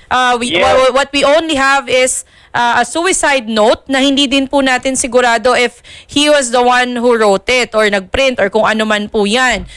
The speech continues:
Speaker 1: That's why we are asking the help of the P N P. At maski po kayo, Pastor Kirk, your cooperation is highly appreciated because we want
Speaker 2: Mm-hmm.
Speaker 1: to know.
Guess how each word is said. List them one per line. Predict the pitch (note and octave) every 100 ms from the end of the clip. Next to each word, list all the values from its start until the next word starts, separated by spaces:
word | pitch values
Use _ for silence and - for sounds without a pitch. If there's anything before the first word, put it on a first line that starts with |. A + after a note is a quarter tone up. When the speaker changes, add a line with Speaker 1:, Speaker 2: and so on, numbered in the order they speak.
| -
Speaker 1:
That's | - D4 -
why | C#4 C4 B3+ B3+ B3+ - -
we | B3+
are | B3
asking | B3+ C4 C#4+ C4+
the |
help | B3 C#4 C4+
of | B3 A3
the | A3
P | A3+ A3
N | G#3 G#3
P. | C#4 E4
At | C#4
maski | C4+ B3+ C#4+
po | C#4 C4+
kayo, | C4+ C#4
Pastor | C4+ B3+ B3 C#4+
Kirk, | C#4 C#4+ B3+
your | B3
cooperation | A#3+ B3 C#4 C#4 C#4 C4+ C4
is | B3
highly | - C4 C4+ C4+
appreciated | C4 C4+ - B3+ A#3 G#3+ A3+ A3+ - - -
because | D4 D#4+ D4+
we | D4+
want | E4 F4
Speaker 2:
Mm-hmm. | E4 D#4+
Speaker 1:
to | D4+
know. | D4